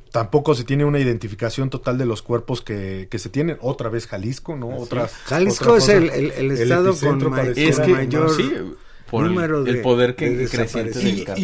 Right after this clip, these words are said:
Speaker 1: Y,
Speaker 2: de Jalisco, Nueva
Speaker 1: y
Speaker 2: Generación.
Speaker 1: bueno, aquí, por ejemplo, eh, nuestro radioescucha a-, asiduo, Arturo de Héctor, te mandamos un saludo. Eh, aquí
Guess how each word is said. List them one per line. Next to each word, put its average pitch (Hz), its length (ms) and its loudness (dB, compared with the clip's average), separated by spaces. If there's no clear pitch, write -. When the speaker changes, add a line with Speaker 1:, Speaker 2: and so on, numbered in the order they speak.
Speaker 1:
Y, 196 40 -4
Speaker 2:
de 196 80 -6
Jalisco, 123 440 -6
Nueva 85 200 -4
Speaker 1:
y 95 80 -10
Speaker 2:
Generación. 175 300 2
Speaker 1:
bueno, 196 360 6
aquí, 151 240 4
por 196 180 2
ejemplo, 165 520 2
eh, 127 140 2
nuestro 120 340 -2
radioescucha 120 840 0
a-, 110 280 -6
asiduo, 135 400 0
Arturo 117 480 -4
de 131 120 -2
Héctor, 135 200 -4
te 127 100 -4
mandamos 113 380 -4
un 135 60 -6
saludo. 135 420 -2
Eh, 113 520 -6
aquí 151 260 -2